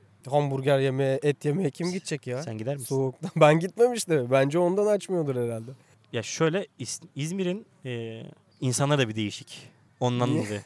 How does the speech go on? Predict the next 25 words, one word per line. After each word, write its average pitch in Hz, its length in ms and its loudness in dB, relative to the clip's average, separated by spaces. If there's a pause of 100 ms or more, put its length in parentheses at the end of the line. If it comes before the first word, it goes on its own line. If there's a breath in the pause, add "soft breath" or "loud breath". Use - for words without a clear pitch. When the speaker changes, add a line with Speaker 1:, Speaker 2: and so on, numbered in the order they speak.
(120)
Speaker 2:
İstanbul'daki 131 640 -2
insanlar 127 320 -4
gibi 117 220 -6
değil. 113 160 -6 (320)
İzmir'in 156 300 -4
insanı 139 300 -4
biraz 123 240 2
daha 123 180 6
rahat. 110 200 0 (680)
Hani 117 200 -4
böyle 117 320 0
üf, 120 500 -10
hani 110 300 -8 (200)
genelde 143 440 0 (380)
şundan 151 480 -4
dolayı 147 240 -2
belki 143 260 -2
çok - 260 -4
elimizin 127 300 -2
altında 120 380 -2
olduğu 120 160 -2
için 117 160 -10
mesela 113 240 -12
İzmir 156 260 -2
insa-, 147 240 -6